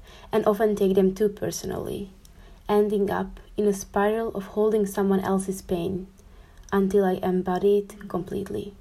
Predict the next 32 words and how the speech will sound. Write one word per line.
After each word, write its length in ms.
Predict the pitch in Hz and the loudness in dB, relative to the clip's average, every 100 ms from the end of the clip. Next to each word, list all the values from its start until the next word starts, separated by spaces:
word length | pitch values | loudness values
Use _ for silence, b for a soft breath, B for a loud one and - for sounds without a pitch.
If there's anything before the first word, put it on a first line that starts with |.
| - - - - - - B B B B B - | -20 -20 -20 -20 -20 -20 B B B B B -2
To 80 | 262 | 2
get 160 | 262 | 2
out 240 | - 220 196 | 4 2 2
of 160 | 190 | -2
that, 340 | - 117 190 - - - | 0 -2 -4 -12 -14 0
I 100 | 220 | 0
try 280 | 208 226 220 | 4 2 2
to 100 | 220 | 0
find 320 | 208 196 190 | 0 0 0
comfort 480 | 208 202 190 185 190 208 | 0 0 0 -4 -2 2
in 80 | |
the 100 | 202 | 2
space 680 | 196 - - 208 202 - - - | 2 -2 -2 -2 -2 -6 -8 0
that 180 | 214 196 | 2 2
nothingness 640 | 190 190 180 165 180 - | 0 0 -2 -4 -8 -10
allows. 600 | - 185 - 190 196 - - - - B B B B B B | -8 -6 -6 -10 -14 -20 -20 -20 -20 B B B B B B
If 200 | 247 240 | 0 0
you 100 | 247 | -4
feel 200 | 247 254 | 0 2
like 260 | 240 220 | 2 0
nothing, 600 | 208 214 208 180 185 202 - - | -2 -2 0 -2 -2 -6 -12 -10
you 140 | 214 196 | -6 0
automatically 1000 | 202 196 196 196 196 190 185 185 190 196 - | 0 0 -2 -2 -2 -2 0 0 0 -8 -6
are 160 | 190 190 | -2 -2
everything. 680 | 185 190 190 - - - - - - - b b b b b - | -2 -4 -8 -10 -12 -12 -14 -20 -20 -20 b b b b b 0
And 160 | 208 208 | 2 4
that's 180 | 202 | 2
basically 680 | - 190 190 202 196 196 190 - - | 0 0 0 -4 -4 -2 -2 -4 -4
the 100 | - | -2
essence 540 | 190 - 202 190 - - | -2 -2 -4 -6 -10 -8
of 160 | 185 - | -6 -4
life." 460 | - - - - | -4 -4 -8 -12